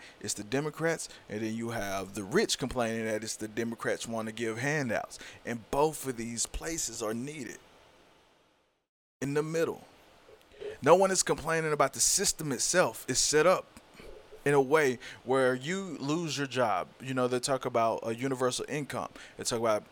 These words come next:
bringing the minimum wage up fifteen dollars. I, I, I'm derailing. I'm taking a side, uh, lane. But I was talking to a friend of mine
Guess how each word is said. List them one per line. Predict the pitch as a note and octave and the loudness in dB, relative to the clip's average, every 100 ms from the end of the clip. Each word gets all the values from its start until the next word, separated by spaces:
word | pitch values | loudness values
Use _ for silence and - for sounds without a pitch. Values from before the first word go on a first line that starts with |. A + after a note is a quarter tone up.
| - A#2 | -20 -4
bringing | A#2+ A#2+ A#2 | -2 0 0
the | |
minimum | A#2 A#2+ A#2 | 0 0 0
wage | A#2 A2+ A2 | 0 0 0
up | A2+ - | -4 -2
fifteen | B2+ A2 B2 A2+ | -4 -2 -4 0
dollars. | A#2 G2 - | 2 2 -2
I, | A2+ - | -4 -2
I, | C#2+ G#1 - - - | 0 -2 -6 -12 -8
I'm | A#2 A2 - | -8 -10 -6
derailing. | D3 C3+ D#3 D3+ B2+ A#2+ | -4 2 6 8 6 0
I'm | A2+ - - - | -6 -10 -20 -2
taking | - F3 E3 D3 | 0 4 2 2
a | B2 | 0
side, | - D3 C3 G#2 - - - - - | 2 4 4 0 -8 -18 -16 -12 0
uh, | A#2 A2+ | 2 2
lane. | A2 G2+ G2+ G2+ - - | 0 -4 -6 -10 -10 0
But | A#2+ | 2
I | |
was | - | 2
talking | - D#3+ D#3 | 2 2 2
to | C#3+ | 0
a | C3 | -2
friend | B2 A#2 | -2 -4
of | G#2 | -4
mine | E2 A#1+ | -6 -8